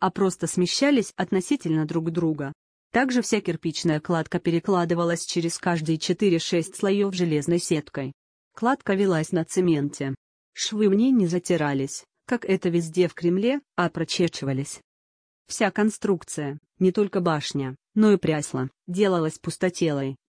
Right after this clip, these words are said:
и передняя стенка, и пилоны. Видимо, только пилон около ворот в стене был полностью или только в нижней части залит цементом. В пряслах, слева и справа от башни,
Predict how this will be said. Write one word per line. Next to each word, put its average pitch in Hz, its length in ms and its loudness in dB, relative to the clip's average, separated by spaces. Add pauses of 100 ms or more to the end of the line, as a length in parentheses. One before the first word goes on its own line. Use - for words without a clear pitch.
и 190 100 -2
передняя 160 500 2
стенка, 247 580 0 (200)
и 190 100 -2
пилоны. 151 540 0 (400)
Видимо, 160 580 2 (220)
только 196 260 4
пилон 190 420 4
около 208 300 0
ворот 180 300 2
в - 80 -14
стене 165 420 0
был 175 220 2
полностью 202 640 0
или 175 240 2
только 180 340 0
в 170 60 0
нижней 226 360 2
части 170 380 -2
залит 196 420 0
цементом. 147 680 0 (400)
В - 100 -20
пряслах, 143 640 -6 (160)
слева 165 440 0
и 165 40 4
справа 175 460 0
от 156 100 -2
башни, 156 560 -4